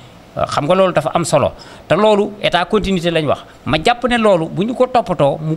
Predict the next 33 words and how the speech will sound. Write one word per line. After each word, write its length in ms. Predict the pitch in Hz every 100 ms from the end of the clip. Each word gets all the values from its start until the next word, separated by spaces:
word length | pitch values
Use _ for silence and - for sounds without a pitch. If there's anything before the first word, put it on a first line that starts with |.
| 156
continuer 420 | 254 247 190 110 - - - -
dana 300 | 156 175 202
dem 160 | 196 196
a 60 |
dem 160 | 180 170
a 40 |
dem 180 | 151 139
ba 80 | 147
tey, 240 | - 160 151 - - - -
euh, 200 | 143 143
li 140 | 180 196
ñuy 100 | 208
wax 160 | 196 -
semence 560 | 196 175 131 - - - - - -
ñu 140 | 175
di 100 | 175
ko 140 | 202
fay 240 | 190 196 151
ci 120 | 185
réew 180 | 202 226 202
yu 60 |
mag 200 | 175 170
yi 160 | 104 - - - - - -
tey 160 | 180
nga 100 | 185
xam 200 | 180 190
ne, 180 | 156 151 - 302
euh, 20 | 247
euh, 920 | 143 151 - 143 123 113 82 - 160
réew 160 | 196 208
yu 60 |
mag 160 | 190 170
yi 160 | 139